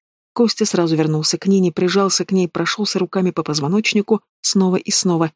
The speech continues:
и лишь потом вошёл. Она приняла его с готовностью, всего, ахнула, застонала, лизнула шею, собирая языком испарину, выступившую на коже. Солоновато и безумно вкусно. Костя прикусил в ответ кожу рядом с её ключицей, при этом он не двигался,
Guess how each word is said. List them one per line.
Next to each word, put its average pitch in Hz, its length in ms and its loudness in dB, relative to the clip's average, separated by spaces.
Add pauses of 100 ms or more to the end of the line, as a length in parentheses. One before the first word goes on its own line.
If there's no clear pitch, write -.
(200)
и 208 80 0
лишь 190 240 0
потом 156 320 -4
вошёл. 143 400 -4 (420)
Она 151 180 -4
приняла 185 340 2
его 202 160 2
с 180 40 0
готовностью, 170 600 -2
всего, 202 400 0 (280)
ахнула, 185 500 0 (240)
застонала, 160 680 0 (340)
лизнула 185 460 2
шею, 185 340 2
собирая 180 340 0
языком 180 420 0
испарину, 196 500 0
выступившую 170 580 -4
на 156 100 -2
коже. 151 340 -4 (300)
Солоновато 151 640 0
и - 20 4
безумно 196 380 2
вкусно. - 520 -6 (540)
Костя 185 280 0
прикусил 185 380 0
в 180 60 0
ответ 175 240 -2
кожу 180 240 0
рядом 185 260 2
с - 80 -2
её 185 140 0
ключицей, 208 540 -2 (400)
при 233 120 4
этом 220 160 4
он 214 80 6
не 208 100 4
двигался, 202 500 0